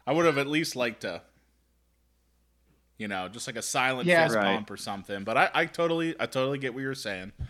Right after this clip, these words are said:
Speaker 1: He just doesn't seem
Speaker 2: He
Speaker 1: like that
Speaker 2: also
Speaker 1: kind of guy.
Speaker 2: sees touchdowns so little, he might not know what it actually is,
Speaker 1: Yeah,
Speaker 2: so.
Speaker 1: that's true. Yeah. <laughs> Fair point.
Speaker 2: <laughs>
Speaker 1: All right.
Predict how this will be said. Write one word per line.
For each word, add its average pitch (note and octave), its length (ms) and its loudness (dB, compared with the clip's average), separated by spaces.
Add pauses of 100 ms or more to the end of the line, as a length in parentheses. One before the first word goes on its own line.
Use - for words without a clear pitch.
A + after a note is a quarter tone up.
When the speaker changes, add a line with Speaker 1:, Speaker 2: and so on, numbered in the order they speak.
(320)
Speaker 1:
He D#3+ 140 0
just F3+ 180 0
doesn't B2+ 220 0
seem B2+ 180 -4
Speaker 2:
He E3+ 80 4
Speaker 1:
like F3+ 160 8
that G3+ 40 2
Speaker 2:
also G3 40 6
Speaker 1:
kind E3+ 140 4
of - 80 -8
guy. - 200 2
Speaker 2:
sees - 100 -6
touchdowns D3 600 0
so D3 140 0
little, D3 340 2
he D3 80 -4
might C#3+ 220 -2
not C#3 180 -2
know C#3 160 0
what C3+ 160 -4
it B2+ 100 -4
actually B2 440 -2
is, G#2+ 280 -6
Speaker 1:
Yeah, F2+ 200 -6
Speaker 2:
so. E2+ 60 -6
Speaker 1:
that's A2+ 220 -2
true. F2 280 -12 (340)
Yeah. E2+ 240 -14 (640)
<laughs> G5 160 -10
Fair A#2+ 260 0
point. F#2+ 400 -12 (520)
Speaker 2:
<laughs> - 460 -20
Speaker 1:
All C#3+ 220 0
right. A#2 480 -2